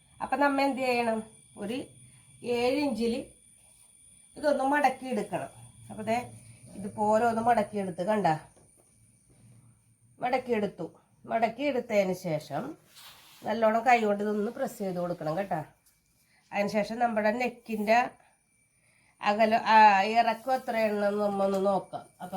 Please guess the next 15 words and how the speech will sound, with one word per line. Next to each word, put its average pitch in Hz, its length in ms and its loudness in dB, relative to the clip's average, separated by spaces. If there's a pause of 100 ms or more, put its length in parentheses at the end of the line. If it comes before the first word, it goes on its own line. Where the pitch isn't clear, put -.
ഇറക്കം 226 280 -4
എത്രയാണ്? 226 380 -2 (1000)
അപ്പൊ 175 160 -8
എനിക്ക് 247 340 -4
നെക്കിന്റെ 269 420 0
ഇറക്കം 233 340 0 (760)
അഞ്ചരയാണ്. 208 640 0 (800)
അപ്പൊ 214 180 -10
ഞാൻ 240 260 2
ഈ 254 100 -2 (100)
ഇത് 233 140 -2 (640)
ഒരു 214 140 0 (100)
ആറരക്ക് 208 520 4
എടുക്കണേണ്ട് 180 560 -4
കേട്ടോ. 151 220 -8